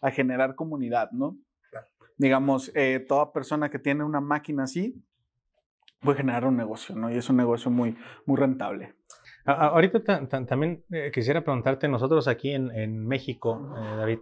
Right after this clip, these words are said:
Speaker 2: eh, digo, creo que, eh, vamos, hay lugares, no sé, Estados Unidos o más avanzados, más dinero y todo, que pudiera facilitarse más este tema del, del, del prototipado, pero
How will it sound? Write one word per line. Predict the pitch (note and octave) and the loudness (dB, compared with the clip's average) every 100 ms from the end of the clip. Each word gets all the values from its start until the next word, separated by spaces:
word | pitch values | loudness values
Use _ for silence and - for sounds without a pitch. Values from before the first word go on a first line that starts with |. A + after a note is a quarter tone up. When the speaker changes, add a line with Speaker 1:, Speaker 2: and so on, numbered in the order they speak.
| - _ _ _ _ _ _ | -8 _ _ _ _ _ _
Speaker 2:
eh, | - A2 A2 A2+ | -6 -2 0 -2
digo, | A#2+ B2 A#2 | 0 2 2
creo | - C#3 | 2 2
que, | C#3 C#3 C#3+ - _ _ - - C3+ | 4 4 2 -6 _ _ -20 -18 -12
eh, | A#2 A2 A2+ - _ _ _ | -10 -10 -12 -18 _ _ _
vamos, | C3+ B2+ B2+ | -2 0 2
hay | C#3 C3 | 2 2
lugares, | B2+ C3 A#2+ | 2 2 0
no | A#2+ | -2
sé, | B2+ | -2
Estados | A#2+ C3 A#2+ | -2 0 0
Unidos | C3+ D3 B2 | 0 0 0
o | |
más | A#2+ B2 | -2 -2
avanzados, | C3 B2 A#2+ C3+ C3 B2 | -2 -2 0 0 0 -2
más | A#2+ B2 | -2 0
dinero | B2+ C3 | 0 0
y | C3 | 0
todo, | C#3 D3 - _ - - - | 0 -2 -8 _ -20 -20 -2
que | B2+ | 0
pudiera | - C#3 D3 | 4 4 4
facilitarse | C#3 B2 A#2 A2+ C#3 C3+ D3 C3+ | 0 0 -4 -2 -2 -2 -2 -2
más | C3+ C3+ - | -2 -4 -6
este | B2+ C3 | -8 -6
tema | - B2+ C3+ | -4 -2 -2
del, | B2+ A2 G#2 G#2 | -2 -4 -4 -6
del, | G#2 G#2 G2+ | -8 -6 -6
del | G#2 | -6
prototipado, | - A#2+ A2 A#2+ B2+ C#3+ C#3 | -6 -4 -4 -4 -2 -2 0
pero | A2+ - | -4 -4